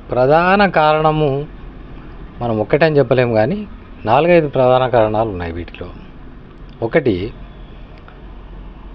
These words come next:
ఎవరైతే ఈ అఘాయిత్యాలకు పా-, పాల్పడుతున్న నిందితులు ఉన్నారో, నేరస్తులు ఉన్నారో,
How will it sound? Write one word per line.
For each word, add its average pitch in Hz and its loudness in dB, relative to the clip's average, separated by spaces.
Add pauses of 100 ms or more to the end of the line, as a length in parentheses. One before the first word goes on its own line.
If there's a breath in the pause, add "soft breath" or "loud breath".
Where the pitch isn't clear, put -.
(1500)
ఎవరైతే 135 6 (500)
ఈ 139 2
అఘాయిత్యాలకు 165 4
పా-, 147 4 (160)
పాల్పడుతున్న 139 4
నిందితులు 139 2
ఉన్నారో, 104 0 (760)
నేరస్తులు 127 2
ఉన్నారో, 95 -2